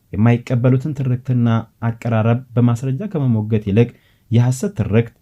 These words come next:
ህዝብ ለህዝብ ለማባላት ያለመ፣ በህግ ሊታገድ የሚገባው፣ አንድ የማያደርግ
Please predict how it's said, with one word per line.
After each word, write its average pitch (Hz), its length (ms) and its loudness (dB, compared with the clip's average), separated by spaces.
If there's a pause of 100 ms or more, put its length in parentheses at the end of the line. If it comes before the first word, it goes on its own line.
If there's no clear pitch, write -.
ህዝብ 113 260 0
ለህዝብ 131 340 2 (180)
ለማባላት 120 640 2
ያለመ፣ 104 380 0 (480)
በህግ 117 300 2
ሊታገድ 131 520 0
የሚገባው፣ 117 760 2 (560)
አንድ 156 200 2
የማያደርግ 117 600 2